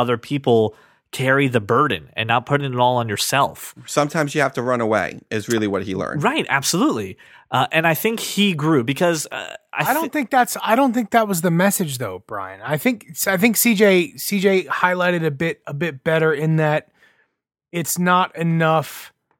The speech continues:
Speaker 3: to win. You have to lead. And that, but I, I don't, I don't think you can say one person had the biggest takeaway. Like,
Speaker 1: No, I,
Speaker 3: Po-
Speaker 1: uh, okay, ma-, yeah, that's true. Go ahead, please finish
Speaker 3: Like,
Speaker 1: your
Speaker 3: I
Speaker 2: I
Speaker 3: think,
Speaker 2: agree.
Speaker 3: I think
Speaker 2: I, I think.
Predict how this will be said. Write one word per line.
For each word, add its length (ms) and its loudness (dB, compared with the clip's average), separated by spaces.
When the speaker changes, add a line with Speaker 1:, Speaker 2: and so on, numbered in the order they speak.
Speaker 3:
to 140 -2
win. 720 -2
You 140 -8
have 300 0
to 100 -10
lead. 520 -10
And 420 2
that, 300 -2
but 120 2
I, 300 2
I 100 4
don't, 240 0
I 80 -6
don't 120 -4
think 120 -6
you 100 -8
can 120 0
say 160 4
one 400 2
person 500 -2
had 380 -2
the 80 -4
biggest 380 -2
takeaway. 520 0
Like, 260 -6
Speaker 1:
No, 220 2
I, 240 4
Speaker 3:
Po- 280 -4
Speaker 1:
uh, 200 -2
okay, 180 4
ma-, 220 2
yeah, 200 2
that's 180 2
true. 180 0
Go 80 2
ahead, 220 0
please 240 0
finish 380 0
Speaker 3:
Like, 20 0
Speaker 1:
your 100 4
Speaker 3:
I 60 6
Speaker 2:
I 20 6
Speaker 3:
think, 160 2
Speaker 2:
agree. 100 2
Speaker 3:
I 80 2
think 160 2
Speaker 2:
I, 160 2
I 60 2
think. 400 -2